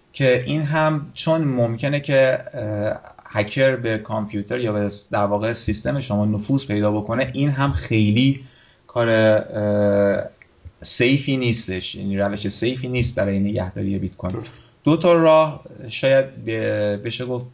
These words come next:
Speaker 1: بهترین راه ها هستن. یک استفاده از، اه، پیپر والت هستش یا والت های کاغذی، چون که ببینید ش-، بیت کوین، اه، عرض کردم یک سری دیتاست، یک سری اطلاعات، یک سری کد هستش، کد رمزنگاری شده هستش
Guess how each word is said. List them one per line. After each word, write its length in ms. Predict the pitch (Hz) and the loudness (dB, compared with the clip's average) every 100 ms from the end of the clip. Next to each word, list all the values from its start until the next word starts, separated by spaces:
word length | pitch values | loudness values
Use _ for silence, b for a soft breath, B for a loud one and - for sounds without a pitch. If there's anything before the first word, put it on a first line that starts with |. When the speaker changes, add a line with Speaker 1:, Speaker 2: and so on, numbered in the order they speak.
| 104 | -8
Speaker 1:
بهترین 520 | 104 101 107 104 107 | -8 -6 -4 -2 -2
راه 200 | 104 104 | 0 0
ها 180 | 110 117 | 0 -2
هستن. 460 | 98 95 - 98 101 | -4 -10 -6 -2 0
یک 320 | 117 143 - | 2 0 -2
استفاده 500 | 117 - 113 - 113 | -10 -10 -6 -2 2
از، 360 | 131 127 120 - | 4 4 2 -2
اه، 160 | 107 104 | 0 0
پیپر 380 | - 139 143 | -2 -4 -2
والت 400 | 139 127 123 120 | 0 2 2 0
هستش 500 | 113 110 113 110 - - b b b - | -4 -4 -6 -8 -8 -16 b b b -8
یا 460 | 110 107 101 101 98 | 0 2 2 0 0
والت 260 | 107 107 101 | 2 4 4
های 200 | 120 143 | 2 0
کاغذی، 760 | - 127 123 117 110 120 117 B B B - | 2 2 4 2 2 0 -2 B B B -6
چون 200 | 160 175 | -2 0
که 400 | 202 190 190 190 - _ B B B B B B B _ - | 4 4 4 0 -14 _ B B B B B B B _ 2
ببینید 300 | 190 196 - | 4 2 -2
ش-، 220 | - - - | -14 -14 -4
بیت 220 | 143 135 | -2 -2
کوین، 380 | - 151 175 175 - | 0 0 2 -2 -6
اه، 560 | 127 123 120 120 113 - - - - _ - - - | -4 0 0 0 0 -2 -6 -16 -20 _ -20 -8 -2
عرض 200 | 147 165 | -2 2
کردم 360 | 147 110 101 120 | 2 2 0 -2
یک 80 | 135 | 0
سری 220 | 139 143 | 2 0
دیتاست، 720 | 98 104 110 101 107 90 - | 0 -2 0 2 2 2 0
یک 100 | 113 | -2
سری 280 | 113 117 - | 0 0 -2
اطلاعات، 580 | 104 101 98 90 95 | -4 -2 0 2 2
یک 140 | 95 101 | 0 -2
سری 240 | 117 117 | -2 -4
کد 300 | - 135 123 101 | 0 4 4 2
هستش، 460 | 98 90 - 90 | -4 -6 -8 -10
کد 160 | - 104 | -4 -2
رمزنگاری 720 | 104 98 98 98 95 95 95 | 0 0 -2 -2 0 0 0
شده 260 | - 101 107 | 0 2 2
هستش 540 | 92 - 87 87 - | 0 -8 -10 -10 -10